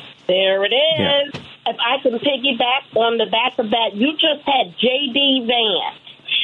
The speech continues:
Speaker 1: a number one New York Times best-selling author, not just a senator, okay? You know, not senator, I mean
Speaker 2: Right.
Speaker 1: a repre-, representative.
Speaker 2: Yeah.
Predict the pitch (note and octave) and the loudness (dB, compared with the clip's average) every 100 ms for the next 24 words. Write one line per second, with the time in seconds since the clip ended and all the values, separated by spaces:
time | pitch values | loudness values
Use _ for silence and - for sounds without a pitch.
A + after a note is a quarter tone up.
0 | - - A#3+ A#3+ A3+ G#3+ - - _ - | -2 -2 -2 0 0 -2 -4 -16 _ -2
1 | G3+ B3 D#4+ F4 F4+ E4+ D4+ C#4+ C#4 C4+ | 0 2 0 0 0 2 2 2 2 2
2 | C4 D4+ F#4 F#4 E4 E4 E4+ - - D4+ | 2 0 0 0 2 0 0 -4 -2 0
3 | C#4+ C4+ B3 E3+ D3 E4 G#4 - - - | 2 0 -2 -4 -2 0 -2 -6 -6 -2
4 | G4 G#4 F#4 F#4 F4+ - D4+ D#4+ F4 - | 0 0 2 2 0 0 2 2 0 -2
5 | - F3+ - - _ _ - - - G4 | -2 -2 -2 -12 _ _ -16 -2 2 2
6 | G4 C#4 G#4+ A#4 - D4+ D4 - G4 G4 | -2 0 0 0 -2 -2 -2 0 2 2
7 | C4+ E3+ B2 - - - G#3+ G#3+ C#4 D4 | 0 0 -4 -8 -14 -4 -2 2 2 2
8 | G#4 - - _ _ _ _ _ - C#4 | -2 -6 -20 _ _ _ _ _ 0 2
9 | C4+ B3+ C#4+ F4+ - - - D4+ C#4+ C#4 | 2 0 -2 -8 -20 -10 -2 -2 0 0
10 | A3+ A3 B3 A#3 G#3+ A#3+ A#3 G#3 - A#3 | 2 2 2 2 2 0 -2 -4 -2 0
11 | A3 G3+ A#3+ F#3+ C#3+ - - A2 | 2 0 0 0 -2 -2 -2 -2